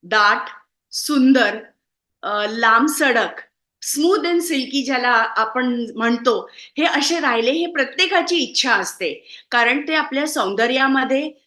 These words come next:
अ, भर पाडत असतं. अ, पण, अ, आणि यासोबतच चांगले केस हे एक निरोगीपणाचं सुद्धा एक लक्षण असतं. अ, पण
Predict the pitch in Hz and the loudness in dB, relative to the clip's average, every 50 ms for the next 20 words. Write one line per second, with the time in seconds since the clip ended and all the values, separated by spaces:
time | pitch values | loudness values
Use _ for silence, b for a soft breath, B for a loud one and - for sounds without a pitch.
0 | b _ - 214 220 214 214 - 214 254 262 277 277 - 269 220 190 202 196 196 | b _ -4 -2 0 0 0 -2 0 0 2 2 2 2 2 2 2 2 -2 -4
1 | - 180 - - - - 135 - - _ B B B B B B B B _ - | -6 -8 -8 -10 -10 -12 -14 -14 -14 _ B B B B B B B B _ 0
2 | 240 240 240 - - 294 311 330 349 370 381 381 330 - - - 240 247 247 240 | 2 2 2 2 2 2 2 2 2 2 0 -2 -4 -6 -8 -6 -2 -2 0 0
3 | 240 247 247 247 247 - - _ _ - 240 240 277 330 359 339 269 269 262 294 | 0 0 0 -2 -4 -8 -14 _ _ 0 2 2 4 2 2 0 0 0 0 0
4 | 359 - - 359 330 285 320 311 311 254 185 156 - - b b b b _ _ | 0 0 -2 -4 0 2 2 0 2 -2 -6 -6 -8 -14 b b b b _ _
5 | - - 262 240 233 226 240 254 285 339 370 - - - 294 277 226 185 185 - | -4 0 2 2 2 2 0 -2 -2 -2 -2 -4 -4 -2 0 0 2 0 0 -6
6 | - - - _ _ _ _ - 285 294 - 294 330 311 - 277 254 247 254 262 | -10 -12 -14 _ _ _ _ -4 -2 0 0 0 -2 -2 -2 0 0 0 2 0
7 | 269 269 254 311 349 339 320 269 247 240 254 254 - 294 285 - 269 254 202 180 | 0 0 2 0 0 2 2 0 0 0 0 -2 -4 -4 -4 -4 -4 -6 -6 -4
8 | 180 269 285 320 - - 226 247 269 269 - - - _ _ - 175 208 208 - | -2 0 0 0 0 2 0 0 0 0 -6 -14 -20 _ _ -4 -4 -4 -2 -2
9 | - 277 269 262 269 262 208 175 - - - 185 156 - - - b b b b | -4 -4 -4 -4 -4 -4 -6 -6 -6 -8 -8 -10 -10 -10 -12 -18 b b b b
10 | b b b b b - - 247 247 247 247 247 254 294 294 302 311 | b b b b b -6 -2 2 4 4 2 2 0 0 0 0 0